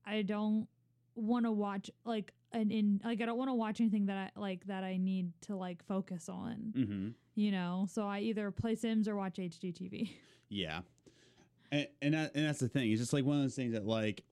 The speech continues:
Speaker 2: you're too tired to play anything else.
Speaker 1: Yeah.
Speaker 2: And it, it goes into, um, there's not a lot of thought put into it.
Speaker 1: Yeah. Like, I wouldn't be able to play The Last of Us or Beyond Two Souls after work. Like,
Speaker 2: Yeah.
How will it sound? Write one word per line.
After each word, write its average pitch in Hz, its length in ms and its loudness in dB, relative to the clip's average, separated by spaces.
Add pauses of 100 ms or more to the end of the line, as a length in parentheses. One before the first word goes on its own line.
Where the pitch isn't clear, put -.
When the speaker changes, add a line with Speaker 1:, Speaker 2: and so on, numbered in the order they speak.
(140)
Speaker 2:
you're 151 160 4
too 190 280 -2
tired 127 540 -4
to 110 80 -4
play 107 420 -6
anything 117 460 -2
else. 101 420 -6
Speaker 1:
Yeah. 214 360 2
Speaker 2:
And 139 100 0
it, 143 100 -2
it 151 120 4
goes 208 260 -2
into, 139 580 2 (480)
um, 107 580 2 (120)
there's 131 180 6
not 147 140 4
a 139 60 2
lot 127 180 2
of 101 80 -4 (140)
thought 120 320 -2 (240)
put 104 180 0
into 139 300 0
it. - 100 -10
Speaker 1:
Yeah. 226 400 -2
Like, 220 300 -4
I 262 140 -2
wouldn't 277 360 -2
be 240 240 0
able 226 220 0
to - 140 -12
play 220 340 -2
The 196 80 -2
Last 190 340 -4
of 202 100 -6
Us 196 280 -4
or 190 80 -6
Beyond 185 300 -2
Two 196 140 -2
Souls 180 600 -2 (640)
after 185 600 -2 (360)
work. 185 300 -6 (180)
Like, 185 320 -8 (240)
Speaker 2:
Yeah. 185 220 0